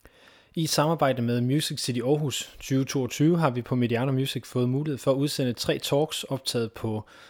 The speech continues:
Spillestedet Radar i Aarhus i forbindelse med Århundredets Festival i starten af marts tyve tyve,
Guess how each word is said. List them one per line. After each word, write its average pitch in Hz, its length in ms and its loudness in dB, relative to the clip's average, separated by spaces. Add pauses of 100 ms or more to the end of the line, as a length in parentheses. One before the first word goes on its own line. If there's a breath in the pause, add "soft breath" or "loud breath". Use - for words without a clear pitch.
Spillestedet 127 580 0
Radar 139 280 2
i 120 100 0
Aarhus 147 360 0
i 131 60 0
forbindelse 123 380 -2
med 113 120 0
Århundredets 135 440 -2
Festival 143 400 2
i 120 40 -8
starten 127 340 -2
af 107 60 -2
marts 113 260 -6
tyve 117 200 -4
tyve, 143 380 2